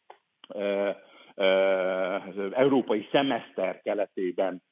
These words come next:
a, egy ország gazdaság, szociálpolitikája, oktatási rendszere, tehát, öm, gazdasági és szociálpolitikai, szakpolitikai területeket érintő Európai Bizottsági álláspont és javaslatok együttese.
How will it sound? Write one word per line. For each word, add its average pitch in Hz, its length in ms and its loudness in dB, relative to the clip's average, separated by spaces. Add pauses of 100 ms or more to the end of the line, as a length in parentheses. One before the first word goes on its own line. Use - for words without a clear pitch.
(320)
a, 90 420 0
egy 98 120 -2
ország 92 320 -4
gazdaság, 113 680 2
szociálpolitikája, 104 1040 2
oktatási - 680 0
rendszere, 107 500 0
tehát, 104 440 2
öm, 107 420 2 (180)
gazdasági 110 580 0
és 90 140 -12
szociálpolitikai, 101 1500 0
szakpolitikai 92 640 0
területeket 107 720 4
érintő 95 480 -2
Európai 92 440 2
Bizottsági 90 760 -4
álláspont 98 800 0
és 92 180 -6
javaslatok 113 640 2
együttese. 147 680 2